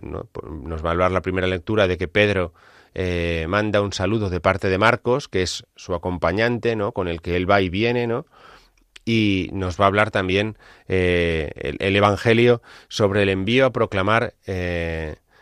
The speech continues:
eh, la, la buena noticia de Jesucristo a todos los pueblos, ¿no? Que eso es lo que hace que Marcos, pues, pueda formar parte de, de los seguidores de Jesús,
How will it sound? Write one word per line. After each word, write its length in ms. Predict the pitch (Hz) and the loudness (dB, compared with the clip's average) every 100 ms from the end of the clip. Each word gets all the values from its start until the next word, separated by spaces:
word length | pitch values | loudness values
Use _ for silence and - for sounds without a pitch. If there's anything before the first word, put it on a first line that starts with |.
| _ - | _ -12
eh, 340 | 78 71 - - | -8 -8 -10 -8
la, 340 | 87 80 65 82 | -6 -6 -6 -4
la 100 | 85 | -2
buena 220 | 110 117 | 0 0
noticia 320 | 104 110 120 | -2 -2 -2
de 80 | 110 | -2
Jesucristo 500 | 95 95 98 98 104 | -4 -4 -2 0 2
a 60 | |
todos 200 | 92 90 | 2 2
los 140 | 80 80 | 0 -4
pueblos, 440 | - 71 67 87 | -8 -10 -10 -10
¿no? 180 | 98 - | -10 -10
Que 120 | - 85 | -6 -6
eso 140 | 90 | -4
es 80 | 90 | -4
lo 80 | 85 | -2
que 100 | 87 | -2
hace 180 | 95 | -2
que 100 | 92 | -4
Marcos, 520 | 82 85 85 95 - - | -2 -2 -2 -8 -8 -16
pues, 160 | - | -18
pueda 300 | - 87 82 | -8 -6 -4
formar 340 | 82 82 85 80 | -6 -6 -6 2
parte 460 | 90 90 101 101 - - - - - | 2 2 0 -4 -6 -20 -20 -20 -12
de, 340 | 92 90 85 | -4 -2 0
de 180 | 80 85 | -2 -2
los 300 | 80 80 80 | -2 -2 -4
seguidores 560 | - 87 85 104 101 85 | -4 -2 0 2 2 -2
de 100 | 85 | -6
Jesús, 500 | 85 - 117 135 | -6 -2 -2 -2